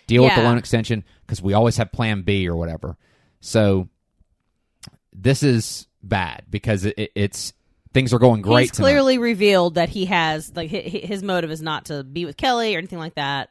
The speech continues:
Speaker 1: Yeah, it
Speaker 2: There's
Speaker 1: al-,
Speaker 2: something
Speaker 1: yeah.
Speaker 2: else going on.
Speaker 1: There's also something unseen coming, a plan B, right?
Speaker 2: Yeah, yeah.
Speaker 1: Um, Brian drives off.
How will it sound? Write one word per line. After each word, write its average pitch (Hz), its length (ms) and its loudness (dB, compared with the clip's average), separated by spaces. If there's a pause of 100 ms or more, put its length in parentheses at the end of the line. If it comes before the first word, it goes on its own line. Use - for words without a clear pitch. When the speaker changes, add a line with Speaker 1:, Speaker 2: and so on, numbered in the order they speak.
(100)
Speaker 1:
Yeah, 110 140 2
it - 60 -4
Speaker 2:
There's 117 100 2
Speaker 1:
al-, 120 100 6
Speaker 2:
something 117 220 -2
Speaker 1:
yeah. 98 140 0
Speaker 2:
else 87 80 -8
going 117 240 -12
on. - 100 -18
Speaker 1:
There's 113 200 2
also 120 240 4
something 110 420 -2
unseen 117 560 -2
coming, 92 280 -4
a 87 60 -6
plan 107 420 -4
B, 92 400 -2
right? 95 520 -2
Speaker 2:
Yeah, 123 260 -12 (520)
yeah. 92 300 0
Speaker 1:
Um, 92 220 -6 (100)
Brian 117 380 2
drives 110 340 2
off. 82 360 -6